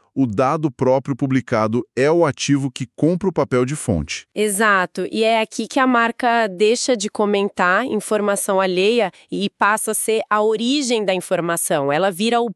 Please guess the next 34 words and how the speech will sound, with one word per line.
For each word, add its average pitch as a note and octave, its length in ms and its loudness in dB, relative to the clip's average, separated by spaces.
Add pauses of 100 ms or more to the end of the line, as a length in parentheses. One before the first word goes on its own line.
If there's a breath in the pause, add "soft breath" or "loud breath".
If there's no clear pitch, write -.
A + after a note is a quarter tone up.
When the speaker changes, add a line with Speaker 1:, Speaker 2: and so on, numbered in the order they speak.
Speaker 2:
ponto C#4 340 0
de B3 120 -4
partida, F#3 520 -4
né? D3 200 -8 (200)
Speaker 1:
Isso. G2 480 2 (360 soft breath)
E - 80 -2
tem E3 120 0
um G#3 120 4
ponto E3 320 -2 (100)
crítico C#3 340 0
no C#3+ 80 4
endereçamento A2+ 720 0
que - 140 -4
é B2+ 40 2
a - 20 0
estabilidade. B2 880 -2 (420 soft breath)
A A#2+ 100 -2
regra G3+ 380 0
da C#3 140 0
aula B2 280 2
sobre A2 360 0
U G#2 120 2
R F#2+ 160 0
Ls A2 240 0
é B2 40 4
muito A#2+ 240 0
clara. C2 420 -2 (500 soft breath)
Endereço A#2 520 0
antigo E3 440 -2
sempre G3 520 -2
continua E3+ 440 -2
levando C#3+ 380 0
à D3 60 0
sucessora. G#2 640 -2